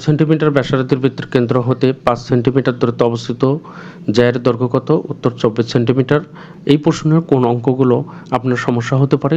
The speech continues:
সেগুলো কমেন্ট করে জানাবেন। ম্যাথ বাংলা জিকে চ্যানেলে আপডেট প্রশ্ন এবং বিগত চাকরির প্রশ্ন নিয়ে গুরুত্বপূর্ণ ভিডিও নিয়মিত আপলোড করা হয়। সকলকে চ্যানেলটি সাবস্ক্রাইব করার অনুরোধ করছি।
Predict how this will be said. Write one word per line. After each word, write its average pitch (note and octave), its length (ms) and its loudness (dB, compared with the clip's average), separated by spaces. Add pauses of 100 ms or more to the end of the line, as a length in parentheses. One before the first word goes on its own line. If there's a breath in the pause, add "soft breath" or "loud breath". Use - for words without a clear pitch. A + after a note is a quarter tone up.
(120)
সেগুলো A2+ 240 2 (100)
কমেন্ট A#2 300 0
করে C3+ 220 0
জানাবেন। B2 320 2 (520 loud breath)
ম্যাথ B2 160 2 (100)
বাংলা B2+ 280 0
জিকে B2 280 0
চ্যানেলে B2 320 2 (200)
আপডেট A#2 320 -2
প্রশ্ন B2+ 240 -2 (220)
এবং A#2+ 140 4 (160)
বিগত A2+ 220 2 (120)
চাকরির A#2 280 -4
প্রশ্ন A#2 200 -2 (180)
নিয়ে C#3+ 160 4 (480 loud breath)
গুরুত্বপূর্ণ B2 440 0 (120)
ভিডিও B2+ 200 4 (200)
নিয়মিত A#2 340 4
আপলোড A#2 300 -2
করা B2 220 0
হয়। D3 160 0 (440 loud breath)
সকলকে C3 360 0 (100)
চ্যানেলটি B2 400 2
সাবস্ক্রাইব - 360 -4
করার C#3 120 2
অনুরোধ C3+ 200 -2
করছি। C#3+ 240 -2